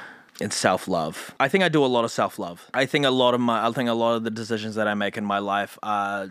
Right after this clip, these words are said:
kinda serve me, <laughs> be it by going, "Do I, does this make me feel good? Okay, do that thing."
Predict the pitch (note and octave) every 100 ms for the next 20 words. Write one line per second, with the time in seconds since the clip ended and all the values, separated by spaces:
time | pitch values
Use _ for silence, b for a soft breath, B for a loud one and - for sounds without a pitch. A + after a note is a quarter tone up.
0 | - G#2+ G2+ - A2 G#2 G#2 - - G#2
1 | G#2+ G#2 G#2+ F#2+ B2+ C3 C3 A#2+ A2 G#2+
2 | G#2+ G#2+ A2 B2 D#3+ E3 F3 G3+ G#3 D#3+
3 | G3 F#3+ A#3+ D#3 D3 D3 C#3+ C#3 B2+ A#2+